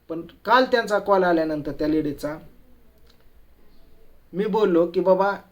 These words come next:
मला एका गोष्टीचं वाईट वाटलं," म्हणलं, "पैशाचं काय नाही, कॉलचं काय नाही, पण तुम्ही डायरेक्टच, अं, तिसरं तिसरं एक कॉल आल्यानंतर तुम्ही डायरेक्ट माझ्यावर डाऊट कसं काय घेतला?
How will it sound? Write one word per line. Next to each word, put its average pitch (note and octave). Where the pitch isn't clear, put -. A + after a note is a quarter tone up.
मला F#3+
एका A#3
गोष्टीचं C4
वाईट B3+
वाटलं," A3+
म्हणलं, F3+
"पैशाचं G#3+
काय A3
नाही, F#3
कॉलचं F#3
काय G#3+
नाही, G3+
पण F#3
तुम्ही G#3+
डायरेक्टच, G#3+
अं, G3+
तिसरं F#3+
तिसरं G#3
एक G3
कॉल G3+
आल्यानंतर F3+
तुम्ही F3+
डायरेक्ट G3
माझ्यावर G3+
डाऊट G#3
कसं A#3+
काय A3+
घेतला? D3